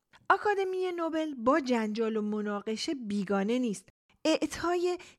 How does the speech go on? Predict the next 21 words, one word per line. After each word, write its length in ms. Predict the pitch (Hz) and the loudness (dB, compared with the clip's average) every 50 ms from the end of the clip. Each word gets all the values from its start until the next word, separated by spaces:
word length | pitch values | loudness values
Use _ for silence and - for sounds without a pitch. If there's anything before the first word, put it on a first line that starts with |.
| - | -4
جوایز 680 | 208 196 240 254 254 247 233 240 247 240 254 277 285 311 | 2 4 6 6 6 4 4 4 4 4 4 4 2 0
نوبل 540 | 311 294 277 247 233 220 214 226 277 294 285 | 0 -2 -2 0 0 0 0 2 0 2 2
اقتصاد 640 | 269 208 214 202 202 - 208 196 - 262 269 277 269 - _ - - | 2 0 0 -2 -2 -2 -4 -2 0 0 0 0 0 -2 _ -10 0
به 140 | 220 247 - - | 4 4 4 6
اقتصاددانان 1080 | 240 233 - - - 240 226 - - 247 233 214 202 208 226 226 226 240 262 285 294 294 | 4 0 -2 -2 0 0 0 2 2 0 0 2 2 2 2 2 2 0 0 -2 0 0
نئولیبرال، 1200 | 294 277 262 247 240 247 247 - 220 214 214 214 214 214 202 208 214 214 240 269 285 294 294 277 - - _ _ _ | 0 2 2 4 4 4 6 4 4 2 2 2 0 0 2 2 2 2 4 4 4 4 2 2 -4 -10 _ _ _
چشمگیر 800 | - - - 285 269 254 - - 269 262 254 233 254 277 277 247 | -4 2 4 4 4 4 4 0 -2 -2 -2 2 4 4 6 6
بودن 480 | 226 240 269 269 254 311 311 311 320 302 | 4 2 2 2 4 2 2 2 2 0
شمار 600 | 277 - - - 254 247 247 262 285 302 302 285 | -2 -2 -2 0 0 2 4 4 6 6 6 4
دانشمندان 800 | 240 233 220 220 220 214 - - 226 208 208 208 220 240 262 262 | 4 2 2 2 0 -2 -4 -2 -2 0 0 0 2 0 0 2
امریکایی 640 | 254 240 226 220 202 202 196 - 233 208 208 240 220 | 0 0 0 0 -2 -2 -2 0 2 2 2 4 6
در 200 | 233 214 208 190 | 6 6 6 6
بین 260 | 196 220 240 247 240 | 8 6 6 6 4
برندگان، 720 | 214 208 196 190 190 190 196 196 196 196 226 240 240 233 - _ _ _ _ | 4 4 4 4 4 4 4 2 2 2 2 2 0 0 -2 _ _ _ _
عدم 320 | - 311 330 311 330 339 339 349 339 - | 2 4 6 8 8 6 6 4 2 4
اعطای 560 | 262 254 247 - 247 - 285 277 294 285 285 240 | 4 4 4 4 2 2 2 4 6 6 4 4
جوایز 680 | 208 196 226 233 226 220 220 220 226 233 269 285 262 269 | 2 4 4 6 6 6 4 6 6 6 6 6 4 2
نوبل 520 | 262 254 240 226 226 226 214 254 262 262 - _ _ _ _ | 2 2 2 4 4 8 10 10 10 10 8 _ _ _ _
به 120 | 226 262 247 | 4 4 4
زنان 640 | 208 208 226 254 247 247 269 302 330 339 330 311 277 | 6 4 4 4 4 4 4 2 2 2 0 0 0
دانشمند 800 | 247 240 233 220 214 214 214 - - - 262 262 262 262 262 | 0 0 2 2 0 0 -2 -4 -4 -4 -2 -2 -2 -2 -2